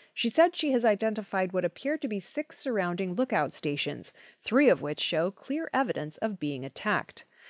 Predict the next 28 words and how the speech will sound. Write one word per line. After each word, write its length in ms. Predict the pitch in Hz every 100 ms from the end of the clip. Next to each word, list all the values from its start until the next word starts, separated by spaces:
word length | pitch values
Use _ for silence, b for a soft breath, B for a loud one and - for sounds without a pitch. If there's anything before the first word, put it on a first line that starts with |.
| B B B _ _
Seymour 520 | - 254 302 240 160
is 120 | 151
convinced 520 | - 156 151 156 -
the 120 | 180 -
outpost 520 | 285 - 294 269 226
was 180 | 202 -
overrun 540 | 226 233 202 165 160
by 140 | 156 165
the 80 |
Subaipuri 760 | 175 202 185 156 151 269 254 190
people. 460 | - 147 131 117 - B B B
According 440 | - - 190 175
to 80 | 143
Seymour, 540 | - 254 277 147 120 - -
she 160 | -
found 300 | 226 233 220
clear 260 | - 285 320 -
evidence 420 | 285 196 147 165
of 220 | 170 -
battle, 460 | 202 233 - - - _
featuring 500 | - 220 - 220 208
remains 420 | 196 180 165 175 175
of 200 | 160 170
lead 260 | 185 170
shot 460 | - 226 214 165 -
and 140 | 190
Subaipuri 600 | - 254 269 - 165 165 -
arrowheads. 720 | 190 247 208 160 143 -